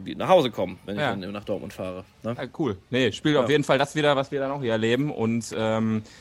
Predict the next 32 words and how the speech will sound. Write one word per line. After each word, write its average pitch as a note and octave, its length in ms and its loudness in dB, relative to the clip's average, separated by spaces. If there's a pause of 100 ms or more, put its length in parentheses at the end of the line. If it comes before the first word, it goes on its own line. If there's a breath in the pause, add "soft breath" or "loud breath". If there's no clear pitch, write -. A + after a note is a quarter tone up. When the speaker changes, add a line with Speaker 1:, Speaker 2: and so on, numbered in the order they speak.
(240 loud breath)
Speaker 2:
im B2 100 2
Umkehrschluss E3 460 2
jetzt E3 120 -2
nochmal D#3+ 160 2
die C#3+ 60 4
Frage: D#3 360 4 (160)
ähm, B2+ 420 4
was A#2 160 -2
würdest D#3 220 -2
du D3 40 2
jetzt C3+ 140 0
für C3+ 60 -6
die B2 100 0
Zukunft D#3 320 -2
wünschen A#2+ 300 0
für B2 200 -4
Dortmund? A2+ 640 0
Ähm, G#2+ 460 -2
was A#2 140 -8
vielleicht C3 260 -4
in B2+ 60 0
den A#2+ 100 2
nächsten C3+ 320 0
fünf D3 300 -4
Jahren, C#3 360 4 (760 loud breath)
äh, A#2 280 4
hier B2+ 200 2
passieren F3 480 2
kann, F3+ 340 2 (580 loud breath)
was, - 400 -4
was, A#2+ 400 -4
ähm, A2 540 -2